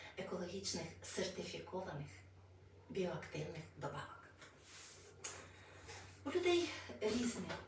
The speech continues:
відношення до бадів. Одні говорять, «Немає грошей». І що характерно,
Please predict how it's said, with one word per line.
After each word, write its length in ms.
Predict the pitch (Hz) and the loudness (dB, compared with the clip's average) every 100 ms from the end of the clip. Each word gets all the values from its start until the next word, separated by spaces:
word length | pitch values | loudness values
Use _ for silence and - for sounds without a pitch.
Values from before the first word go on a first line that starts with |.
| 208 | 2
відношення 680 | 202 196 202 - 180 170 160 - - - - | 4 4 4 2 0 -4 -6 -8 -12 -16 -8
до 220 | 156 175 | 2 2
бадів. 320 | 147 143 - - - - - - - - - - - - - - - - - - - - - | 2 -2 -6 -12 -16 -18 -18 -18 -16 -12 -10 -8 -8 -8 -6 -6 -6 -8 -10 -10 -8 -4 2
Одні 200 | 349 415 | 6 6
говорять, 640 | 339 330 302 285 - - - - - 208 202 | 6 6 6 6 4 0 -2 -6 -4 2 4
«Немає 340 | 190 92 - - - - | 6 8 12 12 12 2
грошей». 340 | - - - - - - - - - - - - - - - - - - - - 254 | 2 2 2 -2 -8 -10 -12 -10 -10 -10 -14 -14 -14 -12 -12 -10 -10 -10 -10 2 4
І 20 | |
що 140 | 302 311 | 6 4
характерно, 560 | 330 311 320 247 220 | 2 2 4 6 4